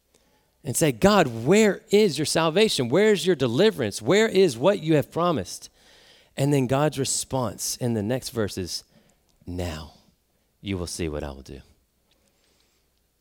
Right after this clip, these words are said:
Behind and above the dark backdrop,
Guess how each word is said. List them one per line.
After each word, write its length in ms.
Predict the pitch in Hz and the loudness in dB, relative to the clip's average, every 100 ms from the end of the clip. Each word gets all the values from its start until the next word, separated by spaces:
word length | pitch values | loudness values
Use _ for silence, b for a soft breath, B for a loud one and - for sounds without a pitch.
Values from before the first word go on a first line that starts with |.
| _ _ _ - | _ _ _ -16
Behind 760 | 82 - 120 139 147 151 - - | -8 -2 0 2 0 -2 -8 -12
and 100 | 107 | -10
above 540 | 98 87 117 123 120 - | -8 -2 0 0 -2 -8
the 80 | 95 | -6
dark 340 | 110 117 98 | -4 -4 -4
backdrop, 580 | 107 90 - 107 104 | -6 -6 -8 -6 -6